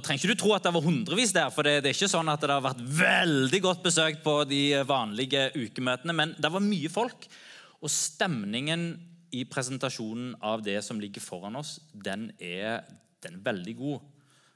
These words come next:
At kirken vår får et hjem, et sted i byen som er vårt. Det å ha sitt eget sted, det gir trygghet, det gir tilhørighet, det gir eierskap,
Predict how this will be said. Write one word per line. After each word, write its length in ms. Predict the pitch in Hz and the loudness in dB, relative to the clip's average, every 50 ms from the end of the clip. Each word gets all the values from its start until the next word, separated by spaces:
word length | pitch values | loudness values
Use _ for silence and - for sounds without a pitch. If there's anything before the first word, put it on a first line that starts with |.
| _ _ _ - | _ _ _ -16
At 160 | 147 - - | -8 -6 -6
kirken 300 | 113 - - - 120 98 | -6 -6 -6 -8 -6 -6
vår 120 | 98 101 101 | -6 -6 -8
får 220 | - - 92 98 110 | -8 -8 -8 -8 -10
et 120 | - 107 101 107 | -10 -8 -4 -2
hjem, 260 | 113 131 160 165 135 98 - - - - _ - | -2 0 -2 -2 -6 -8 -10 -14 -20 -20 _ -14
et 160 | - - - - | -12 -8 -4 -2
sted 680 | - - - - - 117 120 135 151 160 156 - - - | -2 -2 -2 -2 0 2 2 2 2 0 -4 -8 -12 -12
i 80 | 139 123 | -10 -10
byen 460 | 110 107 104 110 127 151 175 170 160 | -8 -6 -6 -6 -6 -6 -6 -8 -8
som 240 | 151 - 107 104 107 | -10 -10 -8 -10 -8
er 80 | 98 104 185 | -4 -4 -4
vårt. 480 | 214 - - - _ _ - - - - _ _ _ _ _ _ _ - - - - - - - | -4 -4 -10 -20 _ _ -14 -14 -14 -14 _ _ _ _ _ _ _ -20 -20 -20 -20 -20 -20 -16
Det 240 | - 127 127 185 240 | -6 0 2 4 4
å 120 | 277 262 170 | 4 4 4
ha 140 | 175 185 208 220 208 | 4 4 4 2 0
sitt 180 | 240 214 226 | 0 2 2
eget 320 | 185 156 240 - 185 180 - | 2 2 2 0 0 0 -2
sted, 480 | - - - 185 208 240 233 190 156 | 0 2 2 2 2 2 0 -2 -4
det 220 | 123 123 117 113 107 | -2 0 2 2 2
gir 100 | 98 90 | 0 -2
trygghet, 640 | - 147 151 156 - 208 240 240 226 - - - - - _ _ _ - - | -2 -4 -4 -2 0 0 0 -2 -4 -6 -10 -10 -12 -16 _ _ _ -8 -6
det 140 | 117 110 104 | -2 -2 0
gir 220 | 104 101 95 - - | -2 -2 -4 -8 -8
tilhørighet, 800 | - 98 92 92 101 104 110 113 131 156 208 208 - - - - - _ _ _ _ _ _ _ _ | -8 -8 -6 -4 -4 -4 -4 -2 -2 -4 -4 -6 -10 -14 -16 -16 -18 _ _ _ _ _ _ _ _
det 160 | - 107 101 95 | -6 -6 -4 -4
gir 300 | 92 90 90 87 87 90 - | -4 -6 -8 -10 -8 -4 -2
eierskap, 640 | 143 135 123 123 - - - 156 165 202 196 - - | -2 0 -2 -2 -4 -4 -2 -2 -2 -2 -4 -8 -16